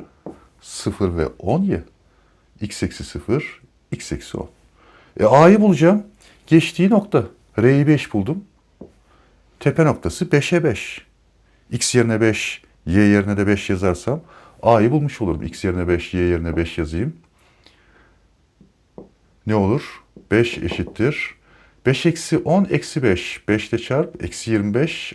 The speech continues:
A, eksi yirmi beş A. Her iki tarafı beşe, yirmi beşe bölersek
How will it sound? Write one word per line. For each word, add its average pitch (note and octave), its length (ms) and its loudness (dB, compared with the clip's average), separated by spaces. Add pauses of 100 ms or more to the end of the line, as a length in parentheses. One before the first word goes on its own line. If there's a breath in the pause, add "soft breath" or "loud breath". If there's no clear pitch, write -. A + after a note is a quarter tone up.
A, G2 240 0
eksi - 360 -8
yirmi E2+ 240 -2
beş G#2+ 300 -6
A. C#3 240 0 (640 loud breath)
Her G3 40 2
iki G3+ 140 -2
tarafı B2 260 0
beşe, C3+ 300 0 (180)
yirmi A#2+ 340 0
beşe A#2+ 460 -2
bölersek F2 560 -2